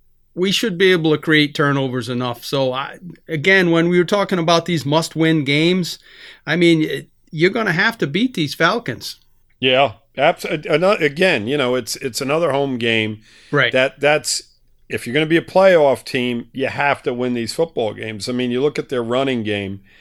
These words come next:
Speaker 2: Uh, they have a lot of really good receivers. I mean,
Speaker 1: Uh-huh.
Speaker 2: Ridley and, um, Julio, and now
Speaker 1: Mm-hmm.
Speaker 2: the tight end you have to contend with. I mean, this,
Speaker 1: Yep.
Speaker 2: that, that, that's gonna be a tough offense. Um,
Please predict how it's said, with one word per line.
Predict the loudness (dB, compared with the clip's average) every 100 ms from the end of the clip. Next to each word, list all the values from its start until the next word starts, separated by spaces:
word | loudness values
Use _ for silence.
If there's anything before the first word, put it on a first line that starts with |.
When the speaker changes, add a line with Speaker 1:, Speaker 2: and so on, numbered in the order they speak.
| _ -20 _ _
Speaker 2:
Uh, | -4 -2
they | 0 0
have | 0
a | 0
lot | -2 2 2 2
of | 0
really | -2 -2
good | -4 -6
receivers. | -8 -8 -6 -6 -8 -14 -10
I |
mean, | -8 -8 -2
Speaker 1:
Uh-huh. | -2 -2 -2 -2
Speaker 2:
Ridley | -2 -6 -12 -20
and, | -20 -20 -18 -16
um, | -16 -14 -16 -14 -6
Julio, | -4 0 2 4 4 2 -2 _ _ _ _
and | -4 0
now | 2 2
Speaker 1:
Mm-hmm. | 0
Speaker 2:
the |
tight | -6 -8 -2 0 2
end | 2 2 0
you | 0
have | 0 -2
to | -6
contend | -8 -8 -2 -2 -2 -2
with. | -2 -4
I | -6
mean, | -6 -6
this, | -6 -6
Speaker 1:
Yep. |
Speaker 2:
that, | -2 -4 -2
that, | -6 -2
that's | -2 -2
gonna | -6
be | -2 -4
a |
tough | -2 -2 -2 0
offense. | 0 0 -4 -16 -10 -4
Um, | 0 2 2 -2